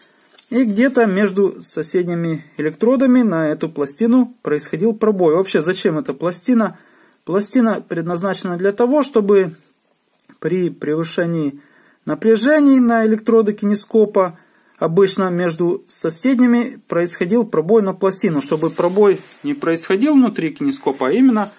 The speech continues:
в панельке на пластину. Вот функция этой пластины. Так вот, здесь вот этот заземляющий вывод, он даже никуда и не подсоединен был. Посмотрите, здесь должна была быть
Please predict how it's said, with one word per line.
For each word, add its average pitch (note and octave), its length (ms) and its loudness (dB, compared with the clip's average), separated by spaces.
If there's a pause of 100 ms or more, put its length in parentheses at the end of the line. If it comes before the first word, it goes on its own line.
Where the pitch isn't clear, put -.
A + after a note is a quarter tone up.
(200)
в - 40 -20
панельке A3 540 -2 (760)
на F#3+ 160 -2
пластину. F#3 720 0
Вот F#3 320 -2 (200)
функция D#3+ 480 -2
этой C#3+ 160 -2
пластины. C#3+ 580 -2
Так F3+ 320 -8
вот, G3 420 2 (640)
здесь G#3+ 440 -2 (640)
вот D3 160 -4
этот F#3 240 -2
заземляющий F3+ 640 0
вывод, F#3 320 2
он E3+ 140 -2
даже E3 260 0
никуда D3 400 -4
и E3+ 160 -8
не E3+ 200 -6
подсоединен D3+ 800 -8
был. B2+ 220 -2 (500)
Посмотрите, C#3+ 560 -8
здесь C#3+ 220 -8
должна C#3 320 -2
была D3 240 -2
быть D3+ 380 -6